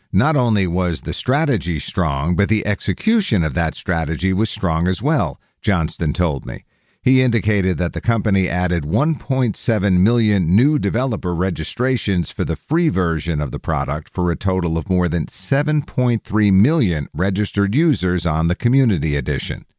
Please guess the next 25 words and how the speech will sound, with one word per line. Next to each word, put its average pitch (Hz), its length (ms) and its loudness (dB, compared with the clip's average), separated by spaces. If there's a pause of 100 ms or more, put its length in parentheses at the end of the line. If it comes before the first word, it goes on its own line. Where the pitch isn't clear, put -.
(460)
As 170 300 0
with 117 180 2
any 113 300 0
open 90 380 -2
source 82 380 -2
project, 82 640 -2 (300)
the 110 80 2
goal 156 360 2
is 107 180 -2
to 90 100 -6
popularize 82 960 -2
the 82 100 -4
community 107 560 2
project 90 640 -2
and 95 280 0
turn 98 240 0
a 90 40 0
small 165 480 -2
percentage 98 640 -2
of 80 120 -2
those 120 320 -2
users 85 480 -2
into 95 260 0
paying 101 460 0
customers. 110 640 -4